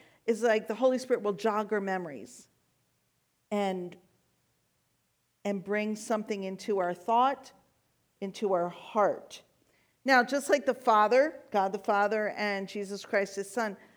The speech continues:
the Holy Spirit does not force his way into our lives, but we invite the Spirit in.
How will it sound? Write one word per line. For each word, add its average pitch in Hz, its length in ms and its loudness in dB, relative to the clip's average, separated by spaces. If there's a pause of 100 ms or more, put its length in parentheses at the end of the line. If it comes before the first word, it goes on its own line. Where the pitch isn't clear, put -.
(240)
the 233 100 4
Holy 277 280 4
Spirit 247 380 2
does 208 240 -2
not 214 420 -2
force 233 400 2
his 202 380 -2
way 190 400 0
into 190 300 -6
our 196 180 0
lives, 160 640 -6 (1300)
but 208 100 -6
we 220 200 -6
invite 214 800 -6 (680)
the 170 100 -12
Spirit 170 500 -6
in. 139 300 -4